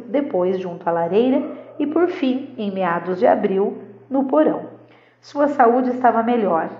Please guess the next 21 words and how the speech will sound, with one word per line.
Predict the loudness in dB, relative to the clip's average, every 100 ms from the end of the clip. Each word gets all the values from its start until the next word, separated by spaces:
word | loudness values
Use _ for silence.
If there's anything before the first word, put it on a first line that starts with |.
| -8
a | 0
barba | 2 4 4 4
se | -2 -4
fora | -10 4 4 6 2 0
e | -2
umas | 0 -2 -4
tirinhas | -6 -4 -2 -2
de | -2
peso | 0 0 2 2
haviam | 2 0 -2 -6
voltado. | -2 -2 0 -2 -2 -4 -16 _ _ _ _ _ _ _ _ _ _ -10
No | -2
mundo | 0 2 0
interno | -2 2 2 2 0
de |
Liesel, | 0 0 0 -2 -2 0
houve | 2 2 0
grande | 2 2 4 4
alívio | 4 4 2 0 0 -2
dessa | 0 -2 -2 -4
vez. | -4 -8 -12 -20